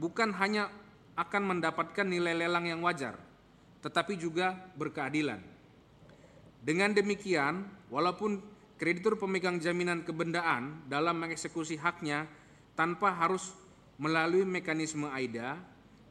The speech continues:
namun kedudukan bank tetap sebagai kreditur yang mendapatkan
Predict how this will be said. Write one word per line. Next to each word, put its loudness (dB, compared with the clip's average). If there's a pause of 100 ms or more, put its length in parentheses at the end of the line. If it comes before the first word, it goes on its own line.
namun 0
kedudukan 0
bank -2 (560)
tetap 0
sebagai 2 (640)
kreditur 4
yang 4
mendapatkan 0